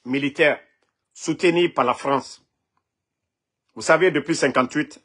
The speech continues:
nous avons tourné dos à la France. Et pendant cette transition, vous avez vu comment, au lieu de parler des écoles de l'agriculture, de parler de sciences et autre chose,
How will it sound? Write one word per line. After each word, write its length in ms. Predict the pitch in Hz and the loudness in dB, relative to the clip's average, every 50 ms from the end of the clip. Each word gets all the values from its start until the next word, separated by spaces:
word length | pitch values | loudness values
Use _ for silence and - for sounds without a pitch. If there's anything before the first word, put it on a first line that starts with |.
| _ - | _ -8
nous 140 | 131 123 131 | -4 0 0
avons 200 | 127 127 131 123 | 2 2 0 -4
tourné 380 | - - 160 156 156 165 156 | -2 -2 -2 0 2 2 2
dos 340 | 120 98 175 170 139 - - _ _ _ _ _ _ - | 4 4 4 4 4 2 -6 _ _ _ _ _ _ -2
à 80 | 127 | 2
la 120 | 131 127 120 | 2 2 0
France. 500 | - - 180 196 180 147 - - - _ _ _ _ _ _ _ _ _ - | 2 2 4 4 4 2 -2 -10 -20 _ _ _ _ _ _ _ _ _ 0
Et 140 | - 190 208 | 4 4 4
pendant 420 | 208 - - 220 214 226 262 262 | 4 4 0 0 2 4 4 2
cette 340 | 247 - - 311 311 311 - | 2 2 2 2 2 2 2
transition, 540 | - 233 208 190 160 175 - - 214 196 147 | 2 2 2 2 2 -4 -4 -2 -2 -2 -2
vous 140 | - 147 226 | 0 2 2
avez 180 | 247 247 247 | 6 6 4
vu 260 | 233 254 285 254 - - _ _ _ _ _ - | 4 4 -2 -2 -4 -6 _ _ _ _ _ 4
comment, 460 | 294 302 302 269 262 262 254 254 - _ _ _ - 226 | 4 4 4 4 4 2 2 2 0 _ _ _ 4 4
au 80 | 247 | 4
lieu 180 | 269 311 339 269 | 6 6 2 2
de 140 | 226 233 214 | 4 0 0
parler 420 | - - 220 214 226 240 233 226 | 2 2 2 2 4 2 2 2
des 240 | 180 180 165 - 190 | 2 -2 -2 -2 -4
écoles 300 | 190 - - 220 208 170 | -6 -2 -4 -4 -2 -2
de 80 | 165 | -4
l'agriculture, 760 | 165 175 175 170 170 180 - 202 190 - - 220 226 233 226 220 _ _ _ _ _ _ _ _ _ _ _ _ _ _ _ _ | -2 -2 -2 -2 -4 -12 -12 -12 -14 -12 -8 -6 -6 -6 -6 -10 _ _ _ _ _ _ _ _ _ _ _ _ _ _ _ _
de 140 | 135 147 185 | -2 -2 -2
parler 420 | 180 - - 208 208 214 226 220 190 | 0 2 4 4 4 4 2 0 2
de 100 | 175 165 | 0 -2
sciences 400 | - - 226 233 226 226 220 - | -2 2 2 4 4 2 0 -4
et 140 | 156 - - | -10 -4 -2
autre 420 | 202 196 196 - 254 269 269 269 - | -2 -2 2 6 6 6 6 4 -4
chose, 440 | - 247 208 208 214 - - _ | -2 0 0 0 0 -2 -12 _